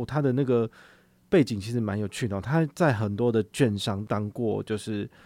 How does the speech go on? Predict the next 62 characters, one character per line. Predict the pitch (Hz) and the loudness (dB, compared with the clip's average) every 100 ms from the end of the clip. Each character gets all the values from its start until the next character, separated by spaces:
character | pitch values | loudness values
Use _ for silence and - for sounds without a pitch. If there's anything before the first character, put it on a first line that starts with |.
| - - | -20 -4
讲 | 117 90 | -2 -2
座 | 98 175 147 120 | -4 2 4 4
啊， | 110 107 - | 2 -4 -4
比 | |
如 | 110 | 0
说 | 127 | 0
日 | 147 139 | 4 4
盛 | 117 143 | 4 2
啊、 | 110 107 | 2 -2
亚 | 95 | -4
洲 | 92 123 | -4 -2
证 | 120 | -2
券、 | 120 107 | -2 -4
华 | - 98 | -4 -4
南 | 110 110 | -2 -2
永 | 98 101 | -4 -8
昌 | - 98 - _ | -10 -10 -12 _
都 | - | 0
有 | 117 | 2
邀 | 110 | 2
请 | 113 - | -2 -6
他 | 98 101 | -10 -10
去 | 98 - 104 | -10 -10 -10
哦， | 98 82 | -12 -6
所 | 160 | -4
以 | 127 - - _ | -4 -6 -20 _
他 | - | -8
自 | 185 180 | -6 -2
己 | 117 | -2
本 | 98 | -2
身 | 95 117 | -6 -6
是 | 131 | -6
业 | 135 135 | 2 2
内 | 120 107 | 2 0
人 | 101 104 | -2 -6
士 | - 110 | -8 -8
哦， | 92 95 | -10 -10
所 | - | -6
以 | 117 - | -8 0
对 | 165 117 | 4 4
于 | 98 101 | 2 -4
这 | 120 | -6
个 | - 101 - - | -8 -12 -14 -8
保 | - 101 | -2 -2
险 | 151 90 | -2 -4
的 | 95 | -2
规 | 117 | -2
划 | 120 120 | 0 -2
应 | 107 | 0
该 | 107 | -2
是 | 104 127 107 - - _ - | -2 -4 -6 -10 -20 _ -6
蛮 | 98 | -4
不 | 104 | -4
错 | - - 127 95 | -6 2 2 2
的， | - | -8
好， | - - | -12 -10
就 | 127 | -8
是 | 120 123 | -2 0
有 | 95 | 0
相 | - 123 | -2 -2
当 | 120 120 107 | -2 -2 -2
的 | 92 | -4